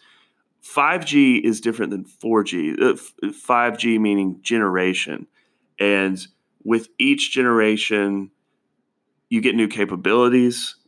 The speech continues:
that a lot of people may not understand kind of what the implications of, okay, what's fifth generation? Cool. Is that just another sales thing? But with, like,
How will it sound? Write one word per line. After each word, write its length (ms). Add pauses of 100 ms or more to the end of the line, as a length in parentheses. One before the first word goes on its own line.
(100)
that 380
a 60
lot 200
of 80
people 460 (480)
may 180
not 220
understand 720
kind 180
of 300
what 280
the 80
implications 640
of, 240
okay, 260
what's 380 (480)
fifth 240
generation? 520
Cool. 300
Is 80
that 180
just 180
another 360
sales 640 (340)
thing? 360 (260)
But 320
with, 580 (720)
like, 280